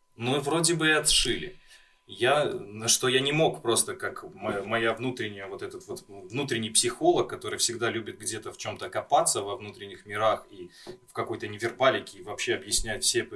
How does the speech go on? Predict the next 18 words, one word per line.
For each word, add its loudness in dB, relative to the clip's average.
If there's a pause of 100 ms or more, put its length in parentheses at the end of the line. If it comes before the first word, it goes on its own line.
все -2
поведения -8
всех -4
людей, -2 (320)
я 0
не -2
мог 2
упустить -6
такую -10
возможность. -2
Я, -2
естественно, -2
спросил: -4
«Э, -14 (120)
почему -2
ты -12
так -8
считаешь, 2